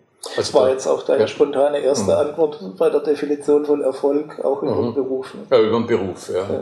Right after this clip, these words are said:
Speaker 2: Ja.
Speaker 1: Ja. Obwohl, ähm, obwohl hier, äh, zuerst
Speaker 2: Also
Speaker 1: mal
Speaker 2: nicht,
Speaker 1: gedacht,
Speaker 2: muss nichts Schlechtes
Speaker 1: nein,
Speaker 2: sagen,
Speaker 1: nein,
Speaker 2: ich
Speaker 1: nein,
Speaker 2: will es
Speaker 1: das
Speaker 2: mal
Speaker 1: ist,
Speaker 2: feststellen.
Speaker 1: äh, das ist schon richtig,
Speaker 2: Äh,
Speaker 1: ja.
Speaker 2: ja.
Speaker 1: Aber hier ist etwas, ähm,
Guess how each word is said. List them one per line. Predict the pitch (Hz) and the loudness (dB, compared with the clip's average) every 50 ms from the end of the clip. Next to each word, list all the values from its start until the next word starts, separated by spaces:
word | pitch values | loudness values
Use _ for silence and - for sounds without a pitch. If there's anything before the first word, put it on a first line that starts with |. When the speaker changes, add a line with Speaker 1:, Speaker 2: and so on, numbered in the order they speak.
| - - | -8 -8
Speaker 2:
Ja. | - | -6
Speaker 1:
Ja. | 101 101 110 107 - - - - - | -6 -6 -6 -6 -10 -14 -16 -8 -4
Obwohl, | 123 113 95 107 113 123 135 131 - | -2 -2 2 4 4 4 4 2 4
ähm, | 135 113 110 110 110 110 107 104 107 - - | 4 4 4 4 2 0 -4 -6 -10 -12 -8
obwohl | - 120 101 107 123 120 107 | -8 -4 0 2 2 2 2
hier, | 123 127 123 123 | 2 2 2 2
äh, | 123 123 123 127 139 143 117 98 110 92 110 - | 0 -4 -10 -12 -12 -10 -10 -6 -6 -6 -6 -4
zuerst | - 139 120 - - 160 | 0 0 0 0 0 0
Speaker 2:
Also | 147 156 | 2 4
Speaker 1:
mal | 160 165 | 4 6
Speaker 2:
nicht, | 160 139 | 4 6
Speaker 1:
gedacht, | - 131 - | 4 4 4
Speaker 2:
muss | - 170 | 4 2
nichts | - - - - | 2 2 0 2
Schlechtes | 147 147 156 156 - - - - | 4 2 2 2 -2 -8 -4 2
Speaker 1:
nein, | 131 139 | 4 4
Speaker 2:
sagen, | |
Speaker 1:
nein, | 147 143 | 4 6
Speaker 2:
ich | 120 | 4
Speaker 1:
nein, | 139 151 | 4 4
Speaker 2:
will | 143 | 4
es | 135 - | 4 4
Speaker 1:
das | 170 151 | 4 4
Speaker 2:
mal | 147 | 4
Speaker 1:
ist, | 147 - | 4 2
Speaker 2:
feststellen. | 165 165 160 - - - 185 165 170 - 139 | 2 2 2 0 -2 -2 -2 2 2 4 4
Speaker 1:
äh, | 151 147 | 4 2
das | - - - 123 - | 2 2 0 2 2
ist | 131 127 | 2 2
schon | - 123 | 4 2
richtig, | 131 143 147 147 139 95 | 2 4 2 2 2 2
Speaker 2:
Äh, | 104 | 2
Speaker 1:
ja. | 117 117 - | 0 2 4
Speaker 2:
ja. | 151 147 139 | 4 6 6
Speaker 1:
Aber | 131 113 135 131 - 107 | 6 6 4 4 2 0
hier | 104 131 156 | 0 2 2
ist | - 160 - - | 2 4 4 4
etwas, | 139 135 135 131 120 123 123 - - - - | 4 2 2 2 2 2 2 2 0 2 4
ähm, | 147 135 113 110 110 113 113 107 104 - - - - | 4 6 6 6 4 2 0 -2 -4 -12 -18 -20 -8